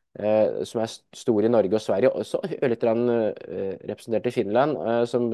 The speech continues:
sa mye av det samme, at det finske markedet er tøft, eh, for tida. Eh, og derfor så, når Admicom sier at de guider sin A R R, eller Average Annual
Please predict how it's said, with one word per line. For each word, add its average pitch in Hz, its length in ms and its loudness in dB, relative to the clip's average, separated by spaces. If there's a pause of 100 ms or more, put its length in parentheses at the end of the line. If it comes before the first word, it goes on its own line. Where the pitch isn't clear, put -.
sa - 400 -2
mye 107 160 0
av 90 60 -2
det 101 80 -8
samme, 92 260 -2
at - 80 -10
det 110 80 -8
finske 104 400 -4
markedet 98 320 -4
er 87 260 -8
tøft, - 440 -14
eh, 98 180 0
for - 100 -10
tida. 135 280 2 (880)
Eh, 110 400 2 (100)
og 107 800 0
derfor 107 300 -4
så, 127 160 4 (560)
når 101 220 -4
Admicom 104 340 -4
sier 107 160 2
at 101 100 2
de 107 140 2
guider 98 540 2 (200)
sin - 300 -8
A 95 240 0
R 110 80 4
R, 127 160 6
eller 107 240 4 (320)
Average 95 480 -8 (640)
Annual 92 400 -2